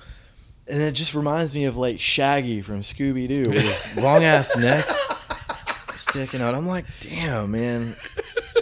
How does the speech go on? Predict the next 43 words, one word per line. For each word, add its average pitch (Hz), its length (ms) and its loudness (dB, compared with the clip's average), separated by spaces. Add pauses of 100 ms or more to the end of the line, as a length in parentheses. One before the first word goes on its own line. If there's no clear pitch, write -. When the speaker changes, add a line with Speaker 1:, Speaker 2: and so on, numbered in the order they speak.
(480)
Speaker 1:
Of 101 120 -6
all 165 180 4
different 151 360 0
ways. 139 360 0
And 147 100 -4
I 170 80 -4
was 160 140 -10
like, 135 160 -10
"Man, 143 240 -10
look 160 140 -14
at 185 80 -14
your 117 120 -8
posture. 113 680 -10 (480)
You 202 180 2
just, 247 260 2
you're 160 140 2
all 214 200 4
fucked - 280 0
up 101 160 -2
up 101 160 -4
here, 98 260 -2
man." 104 300 -2
Speaker 2:
You - 140 -6
just 156 180 -10
don't, 107 160 -6
you're 110 140 -8
just 90 160 -12
all 78 100 -10
fucking 82 360 -10
weird. 80 280 -8 (140)
Speaker 1:
<laughs> - 160 0
Yeah, 135 200 4 (200)
like 113 240 -4 (380)
Speaker 2:
So - 200 2
nothing 170 420 4
sticks 156 300 -2
out 151 200 4
to 147 100 0
you 147 100 2
that 131 140 -2
was 117 160 -4
just 113 180 -4
enough 120 260 -2